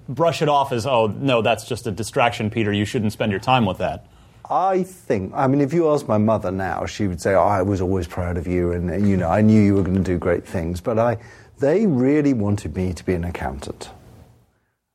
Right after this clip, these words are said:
Speaker 2: They absolutely wanted me to be an accountant. My mother
Speaker 1: Was that the family business,
Speaker 2: That, it
Speaker 1: or?
Speaker 2: wasn't a family business. I don't know why they wanted me to be an accountant. I mean, I was probably the, the worst personality of accountant. I can remember that,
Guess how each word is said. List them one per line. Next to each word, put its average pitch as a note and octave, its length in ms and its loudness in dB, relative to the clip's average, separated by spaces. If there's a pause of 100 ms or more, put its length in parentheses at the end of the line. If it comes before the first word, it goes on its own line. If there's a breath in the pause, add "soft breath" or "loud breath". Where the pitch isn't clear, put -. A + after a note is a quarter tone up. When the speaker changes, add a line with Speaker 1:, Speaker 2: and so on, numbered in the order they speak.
(120)
Speaker 2:
They C3 160 4
absolutely D#3+ 720 0
wanted B2 320 0
me A#2 140 2
to G#2+ 60 0
be A2 100 -2
an G#2 80 2
accountant. G#2 380 0
My A#2+ 140 4
mother C3+ 640 2
Speaker 1:
Was A#2+ 100 -4
that B2+ 140 2
the C3 60 -2
family C3 360 2
business, C3 340 0
Speaker 2:
That, D#3+ 120 2
it F#3 160 2
Speaker 1:
or? F3 80 0
Speaker 2:
wasn't G3 240 0
a F#3+ 40 0
family E3+ 300 0
business. E3 320 0
I E3 80 2
don't G3 120 0
know C#3+ 220 0
why C#3 320 2
they F#3 100 2
wanted E3+ 260 0
me E3 120 2
to E3 80 -4
be D#3+ 140 0
an E3 80 2
accountant. D#3+ 540 0
I D3 60 4
mean, C3+ 200 2
I C3+ 60 4
was C3+ 200 2
probably C3+ 400 0
the, A2 260 2 (180)
the B2+ 80 0
worst C3 480 0
personality C3+ 600 0
of A#2+ 80 -2
accountant. C3 360 -2
I B2+ 160 2
can C3 140 0
remember C#3 360 4
that, B2 200 2